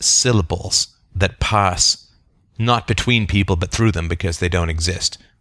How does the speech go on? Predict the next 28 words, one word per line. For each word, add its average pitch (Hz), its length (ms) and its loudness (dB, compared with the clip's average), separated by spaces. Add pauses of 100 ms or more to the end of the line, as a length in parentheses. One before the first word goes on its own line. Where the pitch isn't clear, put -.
We 87 100 0
are 85 100 0
the 82 120 -4
ghosts 90 500 0
of 85 120 -4
absence 95 540 -4
in 82 60 -4
the 82 80 -6
modern 80 240 -4
world. 80 260 -8 (600)
You 131 80 0
take 190 200 -2
away 165 220 2
these 151 220 0
topics 143 340 -2
of 120 80 -6
conversation, 120 680 -2 (580)
and 123 140 0
people 196 360 -2 (200)
panic. 240 400 -2
They 110 220 0 (180)
freak - 420 0
out. 156 300 0
They 113 240 2
face 104 560 -2
that 107 280 -2
existential 92 800 -4
emptiness, 90 600 -2